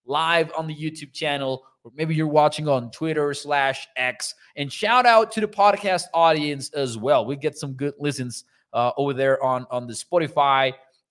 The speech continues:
iTunes, Google Podcast world. So shout out to all of you too, man. Uh, appreciate you for tuning in. We've also got Jung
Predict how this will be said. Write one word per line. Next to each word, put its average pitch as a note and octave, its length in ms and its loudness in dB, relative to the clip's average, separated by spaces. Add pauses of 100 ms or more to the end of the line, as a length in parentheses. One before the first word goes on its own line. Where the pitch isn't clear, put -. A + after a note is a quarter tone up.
iTunes, C3+ 680 -2
Google C3+ 280 -4
Podcast B2+ 640 -2
world. A#2+ 280 -2
So A#2 140 -8
shout C#3+ 300 2
out C3 160 0
to B2 160 -8
all A#2 160 2
of A2 100 -8
you A2+ 100 -6
too, A#2 300 -10
man. G#2+ 300 -6 (260)
Uh, A2 160 -2
appreciate A#2+ 560 -6
you A2+ 180 -6
for A2 140 -10
tuning A#2 280 -8
in. C#3+ 120 -2
We've D3+ 100 -6
also G#3 280 4
got D#3 340 2
Jung E3+ 320 0